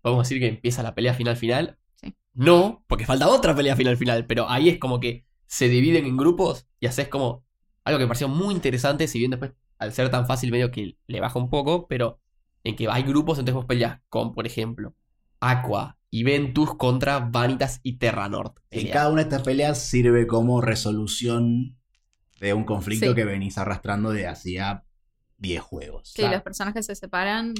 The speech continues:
Speaker 2: según como afinidad, se
Speaker 1: <laughs>
Speaker 2: podría decir,
Speaker 1: Claro,
Speaker 2: porque
Speaker 1: según
Speaker 2: también
Speaker 1: conflicto.
Speaker 2: Exactamente, así que cada pelea también cierra cada uno de esos hilos antes del enfrentamiento final que, que cierra capaz los más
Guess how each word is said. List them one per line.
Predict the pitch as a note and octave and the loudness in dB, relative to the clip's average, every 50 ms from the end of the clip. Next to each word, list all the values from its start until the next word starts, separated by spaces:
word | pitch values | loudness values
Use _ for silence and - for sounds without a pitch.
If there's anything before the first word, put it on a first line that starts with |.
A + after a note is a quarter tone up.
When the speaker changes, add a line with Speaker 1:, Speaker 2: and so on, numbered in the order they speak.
| G#3+ - | -10 -10
Speaker 2:
según | - E3+ E3+ F3 F#3 | -10 -10 -8 -8 -10
como | F3+ F3+ F3 E3+ E3+ F#3+ - _ - | -8 -8 -10 -10 -12 -14 -18 _ -12
afinidad, | F#3+ F#3 - - G3+ G3+ G3 F#3+ G3+ G3+ F#3 - A#2+ A2+ | -12 -10 -8 -8 -6 -4 -2 -2 -2 -2 2 2 2 4
se | B2 - G3 | 4 4 6
Speaker 1:
<laughs> | - - F#3+ | 4 4 4
Speaker 2:
podría | F#3+ G3 F#3+ F#3+ F#3+ F#3+ | 2 2 2 2 2 2
decir, | F#3 F#3+ G3 - - G#3 G#3 G#3 | 0 0 -2 -2 0 0 0 2
Speaker 1:
Claro, | G#3 A3+ | 0 0
Speaker 2:
porque | G#3+ G3+ - | 0 0 2
Speaker 1:
según | - C3 D3 E3 | 4 4 4 6
Speaker 2:
también | F3 E3 D3 | 4 4 4
Speaker 1:
conflicto. | B2 D3 C3 A#2+ B2 B2+ G#2+ B2+ - - _ - | 4 2 2 0 0 0 -2 -2 -4 -10 _ -4
Speaker 2:
Exactamente, | G3+ G#3+ G3+ G3+ - - A#3 G3+ G3 G3+ - G3+ G3+ G3+ G3+ G3+ G3+ G3+ A3+ A3+ A3 | -2 -2 -2 -2 -6 -6 -6 -6 -6 -4 -4 -4 -2 -2 -2 -4 -4 -4 -2 -2 -2
así | G3+ F#3 F#3 - G3 | -2 -4 -6 -6 -6
que | F#3+ F#3 F3+ | -4 -4 -2
cada | F#3 F#3+ G3 G3 G3 | -2 -2 -2 -2 -2
pelea | F#3+ F#3+ F#3+ F#3+ G3 | -4 -4 -2 -4 -2
también | F#3+ F3+ F3+ F3 F3+ F#3 | -4 -4 -6 -6 -8 -10
cierra | - - G3 F#3 F#3 F#3 F#3+ F#3+ F#3+ | -10 -4 -2 -2 0 0 0 -2 -2
cada | - F3+ F3 F3 | -2 -4 -6 -4
uno | F3+ F3+ F#3 F#3+ F#3 | -6 -4 -4 -4 -4
de | F3 | -4
esos | F3+ - - F3+ F3 - - | -6 -8 -8 -10 -10 -8 -6
hilos | F#3 F#3 F#3+ G3+ G#3 A3 A3+ - - _ _ _ - | -6 -2 0 0 0 0 -2 -6 -10 _ _ _ -6
antes | - G3 G3 G3 G3 G3+ G#3+ G#3 G#3 | -4 -2 -2 -2 -2 -2 -4 -2 -2
del | G3 G3 G3+ G#3 A3 A3+ A3 G#3+ G3+ F3 E3+ | 0 0 0 0 -2 -2 -4 -4 -4 -4 -6
enfrentamiento | F3 F3 F#3 - F3+ F3 F3 E3 E3+ E3+ F3+ F3+ F3 F#3+ F#3+ | -8 -10 -8 -8 -6 -8 -6 -6 -6 -6 -6 -8 -8 -8 -8
final | F#3 _ F#3+ F#3 F3+ F3+ F3+ F3+ F#3 | -8 _ -6 -4 -4 -4 -4 -6 -8
que, | - F3+ F3 E3+ E3 E3 - | -6 -4 -4 -4 -6 -8 -12
que | - F3 | -18 -18
cierra | - - E3 F3 | -16 -10 -8 -6
capaz | F3 E3+ - - E3+ | -6 -6 -6 -6 -8
los | F3+ F#3+ F3 F3 | -6 -6 -8 -6
más | F#3+ F3 F3 E3+ E3+ - - | -6 -6 -6 -6 -8 -10 -18